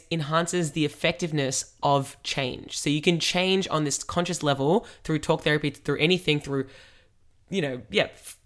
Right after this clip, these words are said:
supportive friends and things like that. But by accessing this altered states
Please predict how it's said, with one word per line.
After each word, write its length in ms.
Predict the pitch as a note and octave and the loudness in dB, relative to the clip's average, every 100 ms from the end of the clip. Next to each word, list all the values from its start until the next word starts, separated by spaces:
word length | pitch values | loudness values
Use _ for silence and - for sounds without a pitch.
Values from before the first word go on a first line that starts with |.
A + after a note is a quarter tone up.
| - | -12
supportive 440 | - F3 G#3+ G#3 | -4 -2 2 0
friends 320 | - D#3 E3+ F3 | 2 4 4 4
and 100 | E3+ | 0
things 160 | D3+ | 0
like 140 | C#3 - | 0 -2
that. 400 | B2 C#3+ B3+ - - - - | 0 2 0 -4 -20 -20 -2
But 220 | D3 C#3+ | -2 2
by 200 | D3 C#3+ - _ | 2 2 -2 _
accessing 520 | - F3 - F#3 F#3 E3+ | 2 2 4 0 2 -2
this 120 | D#3 | -2
altered 280 | - D3+ D3 | -2 -2 -4
states 500 | - D3 C#3+ - | -2 0 0 -6